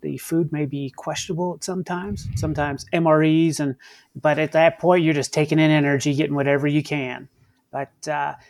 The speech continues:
Hell Week is, it's one of those, it's a real gut check, right? So it's, it's a, it's well documented, like you said, in the Discovery Channel. Those are the things, like, when you get into buds, and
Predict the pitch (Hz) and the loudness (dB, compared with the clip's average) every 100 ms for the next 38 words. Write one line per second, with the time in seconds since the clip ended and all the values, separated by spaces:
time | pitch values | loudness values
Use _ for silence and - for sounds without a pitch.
0 | _ - 196 247 269 254 - 202 180 151 | _ 0 6 6 4 -2 4 4 4 -2
1 | - - - _ _ _ 190 156 190 208 | -12 -20 -20 _ _ _ -8 -6 4 4
2 | 214 202 190 160 160 190 165 151 170 180 | 8 8 6 2 -2 -6 -4 -2 2 2
3 | 175 147 160 160 - 151 135 139 151 156 | 2 2 2 2 0 -6 -4 -6 -2 0
4 | 160 160 - 165 151 147 143 139 _ _ | 2 0 2 6 8 8 4 0 _ _
5 | _ _ 156 147 143 - - - _ _ | _ _ 4 4 4 -2 -4 -8 _ _
6 | _ _ _ _ 160 - 160 160 160 _ | _ _ _ _ -4 0 2 2 0 _
7 | - 170 - - _ _ _ _ - 139 | -4 -4 -4 -12 _ _ _ _ -10 0
8 | 165 190 202 202 202 - _ _ _ - | 4 8 8 8 4 -4 _ _ _ -12
9 | 135 165 196 - 185 180 180 196 202 143 | 0 0 0 -4 -2 0 0 -2 0 -2
10 | 147 143 - 156 143 139 139 139 - - | -2 -6 0 0 0 -2 -4 -4 -4 2
11 | 165 156 156 156 160 160 160 160 180 185 | 2 2 -2 0 0 2 2 4 4 4
12 | 175 175 156 156 143 151 151 170 160 156 | 2 2 2 2 0 -4 -2 0 2 0
13 | 135 147 147 139 143 | -2 -2 -2 -2 -8